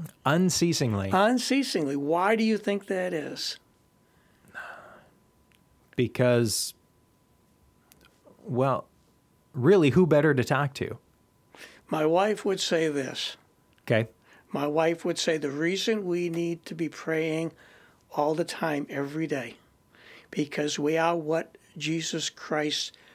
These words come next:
Speaker 2: sees that we are. And that's stupid, stupid sheep.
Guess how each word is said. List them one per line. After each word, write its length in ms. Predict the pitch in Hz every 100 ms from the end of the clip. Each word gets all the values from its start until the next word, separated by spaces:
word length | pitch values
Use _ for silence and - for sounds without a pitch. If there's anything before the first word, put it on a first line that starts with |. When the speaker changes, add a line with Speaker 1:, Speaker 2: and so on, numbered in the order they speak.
| _
Speaker 2:
sees 420 | - - 143 139
that 200 | - 147
we 160 | 151 143
are. 260 | 110 107 - _ _ _ _ _ - - - -
And 160 | 147
that's 220 | 147 151 -
stupid, 720 | - - 269 285 262 202 151
stupid 560 | - - 214 196 190 143
sheep. 440 | - - 127 -